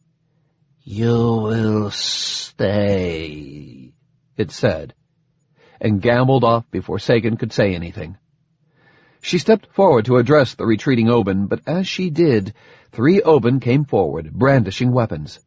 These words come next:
Sagan put her hands up and backed away. But the Oban continued forward, motioning to Sagan that she and the rest of the squad needed to move.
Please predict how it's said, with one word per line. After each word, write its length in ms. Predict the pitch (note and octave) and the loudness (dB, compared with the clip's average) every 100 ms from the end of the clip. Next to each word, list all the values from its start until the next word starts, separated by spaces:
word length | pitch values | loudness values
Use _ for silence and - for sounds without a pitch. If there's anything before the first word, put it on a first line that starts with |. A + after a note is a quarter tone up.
| _ _ _ _ _ _ _ | _ _ _ _ _ _ _
Sagan 480 | - A#2 A2+ B2 C3+ | -2 2 2 0 -2
put 180 | - G2 | -2 -2
her 120 | A#2+ | 0
hands 340 | A2+ A#2 C3+ | 0 0 0
up 240 | F#2 E2+ _ _ | -4 -6 _ _
and 140 | - G2 | -6 -4
backed 260 | E2+ E2+ | -4 -4
away. 440 | A2 G#2+ E2 C#2+ - _ _ _ _ _ _ | 0 0 -2 -8 -20 _ _ _ _ _ _
But 140 | B2+ | -2
the 140 | C3 D3+ | 2 4
Oban 320 | G#3 G#3+ G3+ | 4 2 0
continued 520 | D3+ C#3 G#3+ D3 A#2 | -4 -2 2 2 2
forward, 540 | - F3+ C3 E2 D#2 - _ _ _ | 0 2 2 0 -6 -16 _ _ _
motioning 440 | E3+ F#3 C#3+ C3 | 2 2 2 0
to 100 | B2+ | 0
Sagan 400 | C3+ E3+ C3+ A#2 | 0 2 2 2
that 160 | B2+ - | 0 -2
she 320 | - E3 F3+ | -2 -2 0
and 160 | C3 C#3+ | 0 0
the 80 | B2+ | 2
rest 300 | D#3 D#3+ A#2+ | 2 0 -4
of 80 | |
the 80 | G2+ | -6
squad 480 | G#2+ - G2 G#2+ A2 | -6 0 2 2 -2
needed 360 | A2+ C#3+ C#3+ C3+ | -2 0 -2 -2
to 100 | C#3+ | 0
move. 520 | D3 D3 F#2+ D#2 D2+ | 2 2 0 -4 -12